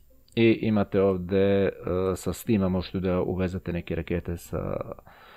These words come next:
ili svemirske brodove koji su napravili drugi korisnici na Steamu. Idemo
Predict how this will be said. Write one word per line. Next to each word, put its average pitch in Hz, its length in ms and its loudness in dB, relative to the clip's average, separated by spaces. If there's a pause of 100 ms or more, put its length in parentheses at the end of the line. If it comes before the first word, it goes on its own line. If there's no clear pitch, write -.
(720)
ili 92 260 2
svemirske 87 420 -4
brodove 87 400 -2
koji 92 380 -2
su - 180 -8
napravili 90 460 -2
drugi 85 240 -6
korisnici 85 540 -6
na 85 160 -6
Steamu. 85 460 -4
Idemo 104 480 2